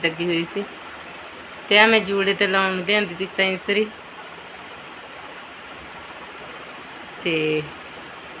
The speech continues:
ਫਿਰ ਲਾ ਲਈ ਮੈਂ ਇੱਥੇ ਸਿਰ ਤੇ। ਜੂੜਾ ਕਾਹਲੀ 'ਚ ਹੋਇਆ ਨਹੀਂ, ਕਾਹਲੀ ਕਰਨ ਲੱਗ ਗਈ ਕਹਾਣੀ ਸੁਣਾਉਣ ਵਾਲੇ ਮਾਮੀ। ਫਿਰ ਮੈਂ ਇੱਥੇ ਲਾ ਲਈ। ਮੈਂ ਕਿਹਾ ਲਿਆਂਦੀ ਇਹਦਾ ਹੁਣ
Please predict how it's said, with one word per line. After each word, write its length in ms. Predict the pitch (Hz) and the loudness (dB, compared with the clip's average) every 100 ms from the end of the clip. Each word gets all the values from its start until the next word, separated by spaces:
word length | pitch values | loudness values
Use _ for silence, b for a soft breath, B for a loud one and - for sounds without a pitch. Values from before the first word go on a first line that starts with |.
| - - - - - | -14 -14 -14 -14 -4
ਫਿਰ 140 | 208 185 | -2 4
ਲਾ 220 | 196 190 | 8 8
ਲਈ 140 | 190 | 8
ਮੈਂ 180 | 202 196 | 4 4
ਇੱਥੇ 260 | 185 - 180 | 2 0 -2
ਸਿਰ 300 | - 185 156 - | 0 0 -2 -6
ਤੇ। 80 | 175 - - - - - - - - - - - 175 170 175 185 | -8 -8 -14 -14 -14 -14 -12 -12 -14 -14 -12 -8 -6 -4 -4 0
ਜੂੜਾ 280 | 202 202 202 | 4 6 6
ਕਾਹਲੀ 340 | 202 202 208 | 10 10 8
'ਚ 100 | 202 | 6
ਹੋਇਆ 300 | 214 180 175 | 4 8 8
ਨਹੀਂ, 240 | 185 190 185 - - - - - - | 6 2 -2 -8 -14 -14 -14 -14 4
ਕਾਹਲੀ 260 | 180 175 190 | 8 8 8
ਕਰਨ 300 | 202 170 170 | 6 6 4
ਲੱਗ 160 | 165 | 4
ਗਈ 120 | 160 - | 2 -2
ਕਹਾਣੀ 360 | 185 196 190 170 | 2 4 4 2
ਸੁਣਾਉਣ 440 | - 160 160 165 | 0 0 2 2
ਵਾਲੇ 240 | 170 170 | 2 2
ਮਾਮੀ। 380 | 170 170 175 180 214 - - - - - - - - - - - - - | 2 0 0 -4 -8 -12 -14 -14 -14 -14 -14 -14 -14 -14 -14 -14 -14 -4
ਫਿਰ 180 | - 196 | 4 4
ਮੈਂ 140 | 185 190 | 6 2
ਇੱਥੇ 260 | 180 190 | 2 0
ਲਾ 180 | 180 180 | 2 2
ਲਈ। 120 | 160 | 2
ਮੈਂ 220 | 175 185 185 | 0 2 2
ਕਿਹਾ 140 | 175 | 2
ਲਿਆਂਦੀ 440 | 202 214 196 180 | 6 6 6 4
ਇਹਦਾ 220 | 185 190 | 6 6
ਹੁਣ 120 | 202 | 6